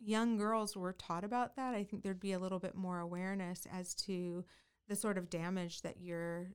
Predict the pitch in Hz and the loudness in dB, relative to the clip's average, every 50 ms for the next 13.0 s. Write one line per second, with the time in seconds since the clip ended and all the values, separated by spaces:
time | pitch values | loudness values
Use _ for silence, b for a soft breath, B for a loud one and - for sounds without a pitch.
0 | - - 196 180 175 170 165 - - - - 190 196 202 - 220 202 190 180 - | -12 -14 -10 -4 -2 -2 -2 -2 -4 -4 -2 -2 -2 -2 0 2 2 2 2 0
1 | - - 175 175 170 170 180 175 180 180 185 180 - - 175 175 - - 180 180 | -2 -2 -2 -2 0 -2 -2 -2 -2 -2 -2 -2 0 -2 -2 -2 0 -2 -2 -2
2 | - - 190 190 - 196 190 180 180 175 175 175 170 - - - - - 180 175 | -2 -4 -4 -4 -2 -2 0 0 0 0 -2 -2 -4 -6 -10 -8 -4 -2 0 0
3 | 175 170 170 175 - - - 269 269 240 226 208 190 180 180 - - 104 104 104 | 0 -2 -4 -6 -6 -4 0 2 4 4 4 4 2 2 -2 -4 -4 -4 -4 -4
4 | 113 - - - - - 214 190 185 - 185 185 185 190 - - 208 - - 202 | -4 -6 -8 -8 -6 -4 -4 -4 -2 -4 -4 -4 -4 -4 -6 -8 -8 -8 -6 -6
5 | 196 185 190 185 185 - _ _ b b b b b b b b b - 208 196 | -6 -4 -6 -8 -10 -12 _ _ b b b b b b b b b 0 2 4
6 | 196 190 190 196 190 - 202 185 - - - 202 196 - - 190 180 180 180 180 | 6 6 4 2 2 0 -2 -2 -4 -4 -4 -4 -4 -4 -4 -2 -2 0 -2 -2
7 | 175 175 170 180 180 180 - 202 190 175 180 180 - _ _ _ _ - 180 180 | -2 -2 -2 -4 -4 -4 -2 -2 0 0 -2 -4 -8 _ _ _ _ 0 2 2
8 | 175 180 180 180 175 - 170 160 - 180 185 180 185 180 175 175 170 170 165 160 | 2 2 0 -2 -2 -4 -6 -6 -4 -2 -2 0 0 0 -2 -2 -2 -2 -4 -6
9 | - - - 165 170 185 220 240 233 202 156 156 156 - - _ - - - 175 | -8 -10 -10 -6 -4 -2 0 0 0 0 0 -2 -6 -10 -12 _ -6 -2 0 0
10 | 185 - - - - - - - - - b b b b b b b b b _ | 0 0 -2 -6 -6 -4 -4 -4 -4 -4 b b b b b b b b b _
11 | - - 208 214 233 226 226 208 208 - - - - 190 185 185 175 - - 175 | -2 0 2 2 4 4 4 4 2 2 0 -4 -4 -4 -4 -4 -4 -2 -2 -2
12 | - - - - - 185 180 170 170 165 - 170 180 170 170 165 147 165 - - | -4 -4 -6 -6 -4 -2 -2 -2 -4 -4 -4 -4 -4 -4 -4 -4 -4 -6 -6 -8